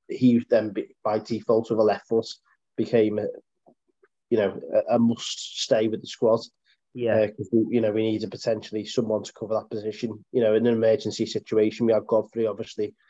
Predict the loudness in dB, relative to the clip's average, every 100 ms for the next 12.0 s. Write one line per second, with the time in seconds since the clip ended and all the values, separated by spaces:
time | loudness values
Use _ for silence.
0 | _ _ -12 -4 -2 -2 -2 -2 0 -2
1 | -4 -8 -10 -12 -14 -2 -2 4 4 4
2 | 4 4 4 2 -2 2 2 0 2 2
3 | 4 2 _ _ _ _ _ 0 0 -4
4 | -4 -4 -2 -2 -2 -6 -4 -4 -4 -4
5 | -4 -6 -8 -4 -4 0 0 0 -2 -6
6 | -4 -6 -4 -8 -10 -6 -6 -6 -10 -10
7 | -8 -2 -2 0 -2 -2 -6 -4 -6 -6
8 | -8 -4 -4 -4 -10 -10 -4 -4 -6 _
9 | _ _ _ -2 2 2 0 -2 -4 -4
10 | -6 -8 -10 -4 -4 -4 -4 -4 -4 -6
11 | -8 -8 -8 -6 -4 -6 -6 -2 -2